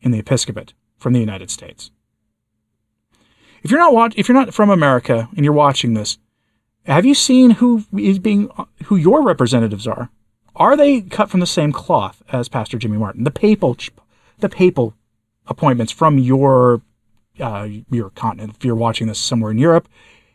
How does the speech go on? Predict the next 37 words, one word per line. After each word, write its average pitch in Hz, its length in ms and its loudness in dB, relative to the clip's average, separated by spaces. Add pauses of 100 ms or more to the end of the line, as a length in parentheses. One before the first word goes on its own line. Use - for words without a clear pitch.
(160)
or 120 240 2
if - 100 -6
you're 117 100 -2
watching 113 240 -4
this 110 140 -6
in 117 60 -12
South 117 220 -6
America, 165 440 -2
let 233 200 0
me 349 120 -2
know 180 260 0 (240)
if 180 180 0
they're 220 260 2 (140)
essentially 262 460 0
the 190 80 2
same 208 180 2
kinds 175 360 0
of 139 140 -2
bishops. - 420 -2 (840)
It, 202 240 -4
in 240 240 4
the 220 80 6
comments, 135 320 0
please, 123 140 -2
who 240 140 0
they 202 140 4
are, 151 420 4
and 139 220 2
are 135 160 4
they 135 260 2
of 123 220 0
the 120 120 2
Jimmy 120 360 2
Martin, 117 760 -2 (400)
Wilton 131 320 0
Gregory 113 480 -2 (340)
types? - 440 -10